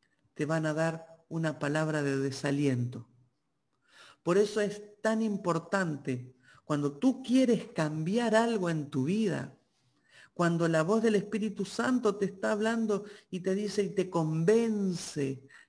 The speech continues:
te convence y te dice, "Tienes que cambiar esto, tienes que hacer esto distinto porque así no va a funcionar". Cuida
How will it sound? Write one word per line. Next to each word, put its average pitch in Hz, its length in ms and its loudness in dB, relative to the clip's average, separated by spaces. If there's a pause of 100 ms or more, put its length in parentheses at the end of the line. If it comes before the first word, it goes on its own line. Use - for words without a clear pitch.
te 160 140 -6
convence 196 760 -2
y 190 80 -4
te 180 180 -4
dice, 190 360 -4
"Tienes 220 440 -4
que 220 160 -4
cambiar 202 440 0
esto, 202 580 -2 (760)
tienes 214 280 0
que 220 100 0
hacer 214 260 4
esto 226 280 2
distinto 208 760 0
porque 175 240 -4
así 208 200 -4
no 214 120 -2
va 214 100 4
a 208 60 2
funcionar". 185 800 -2 (920)
Cuida 240 840 4